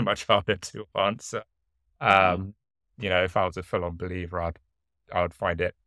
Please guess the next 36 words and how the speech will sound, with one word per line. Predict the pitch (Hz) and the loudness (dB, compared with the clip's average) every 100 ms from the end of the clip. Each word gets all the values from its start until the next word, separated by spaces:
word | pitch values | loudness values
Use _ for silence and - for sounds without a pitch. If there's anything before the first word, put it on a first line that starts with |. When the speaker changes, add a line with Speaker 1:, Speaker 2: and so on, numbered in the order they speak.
| _ _ _ _ - | _ _ _ _ 0
Speaker 1:
a | 113 | 4
much | 98 - - | 4 4 0
easier | 95 92 90 | -4 -2 -4
sort | 87 104 | -2 -6
of | - | -6
task. | - 85 80 - - 117 | -6 -4 -6 -12 -6 4
Um, | 95 87 90 107 _ _ _ _ _ _ _ _ - 135 | 6 6 4 -4 _ _ _ _ _ _ _ _ -18 0
but | 107 113 | 4 4
if | 107 110 | 4 6
I | 107 | 6
had | 110 - | 4 2
to, | - 101 | 0 2
like, | 92 85 - _ _ _ _ _ _ _ _ _ _ _ _ - - - | 2 2 -2 _ _ _ _ _ _ _ _ _ _ _ _ -20 -10 0
give | 98 87 - _ _ _ _ _ - | 0 0 -6 _ _ _ _ _ -2
an | 107 - | -2 0
answer, | 92 90 - 92 90 - _ _ | -2 -2 -2 -2 -2 -6 _ _
um, | 120 92 87 90 87 | 2 4 6 4 -2
I'll | - 87 | -4 -4
probably | - 87 | -6 -10
say | 85 95 | -6 -6
that | 87 - | -6 -12
the | 85 | -4
first | 98 87 - | 0 0 0
case | 95 82 - - - | -4 -4 -6 -18 -10
sounds | 95 85 | -8 -6
a | 85 | -6
bit | 87 | -8
more | 87 80 | -8 -12
believable | - - - - | -12 -16 -18 -20
to | - | -16
me. | - _ _ _ _ _ _ _ _ _ _ _ _ _ _ _ | -16 _ _ _ _ _ _ _ _ _ _ _ _ _ _ _
Speaker 2:
Fair | 185 175 | -2 -2
enough. | 170 165 - _ _ _ _ _ _ _ _ _ _ _ 254 | -2 -6 -8 _ _ _ _ _ _ _ _ _ _ _ 4
I | 220 | 4
don't | 165 147 | 2 -4
know. | 143 | -10